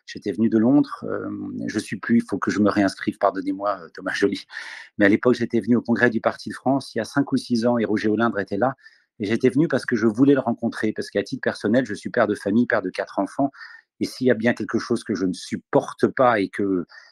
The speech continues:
il faudra que je fasse un jour quelque chose, ou que, voilà, qu'on lève des fonds et qu'on poursuive ces criminels, ils sont nombreux et on les connaît. Il suffit d'aller lire, par exemple, le livre de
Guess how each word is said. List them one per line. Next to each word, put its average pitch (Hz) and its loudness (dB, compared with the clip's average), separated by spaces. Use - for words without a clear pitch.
il 92 -10
faudra 107 4
que 127 2
je 107 -8
fasse 117 -4
un 110 0
jour 117 0
quelque - -4
chose, 135 2
ou 107 -4
que, 107 -8
voilà, 98 -2
qu'on - -6
lève 107 4
des 120 4
fonds 123 0
et 104 0
qu'on 101 -6
poursuive - -6
ces 104 -10
criminels, 117 4
ils 98 -6
sont - -2
nombreux 120 6
et 120 6
on 104 -2
les 101 -2
connaît. 120 2
Il 139 4
suffit - -8
d'aller 104 0
lire, 110 -2
par 87 -8
exemple, 101 -6
le 104 -12
livre 113 -4
de 101 -6